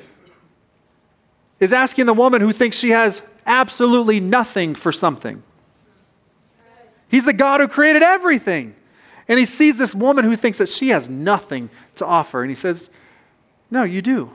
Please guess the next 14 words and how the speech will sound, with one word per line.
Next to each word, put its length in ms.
You 160
have 240
something." 480
So 160
no 80
matter 140
what 540
you 140
think 380
you 140
have 260
or 80
don't 260
have, 460